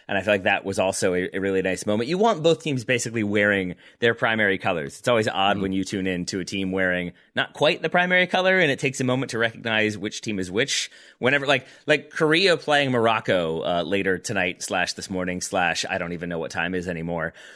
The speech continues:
Speaker 1: I don't know who's gonna wear red and who's gonna wear white, but I'm guessing one will wear one and one will wear the other, and it will be momentarily confusing.
Speaker 2: Mm.
Speaker 1: With France and Brazil, you know who's wearing what,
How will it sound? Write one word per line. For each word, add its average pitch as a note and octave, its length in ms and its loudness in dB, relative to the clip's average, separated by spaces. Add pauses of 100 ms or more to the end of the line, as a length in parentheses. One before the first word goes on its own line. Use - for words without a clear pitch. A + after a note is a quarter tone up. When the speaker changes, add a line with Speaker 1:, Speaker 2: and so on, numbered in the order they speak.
(140)
Speaker 1:
I - 60 0
don't G#3+ 100 4
know G#3+ 80 4
who's G3 160 4
gonna F3 140 4
wear D#3 100 8
red D3 220 4
and C3+ 80 2
who's C3 160 4
gonna B2 140 2
wear G#2+ 120 6
white, G2 320 2
but F#2 60 0
I'm G2 80 -2
guessing A2 260 0
one G#2 160 2
will G#2+ 120 4
wear G2+ 120 4
one F#2+ 240 2
and F#2 140 -2
one F#2 140 -2
will F#2 100 -2
wear F2+ 160 0
the F2 140 -2
other, F2+ 300 0
and F#2 140 0
it A2 80 -6
will A2 100 -2
be A#2 120 2
momentarily G#2+ 560 0
confusing. F2+ 600 -4
Speaker 2:
Mm. G2 240 -4
Speaker 1:
With B2+ 100 -2
France F3 300 2
and E3 80 2
Brazil, C3 560 2 (180)
you G#3 200 -2
know G#3+ 160 6
who's F3+ 180 4
wearing D3+ 300 4
what, B2 200 2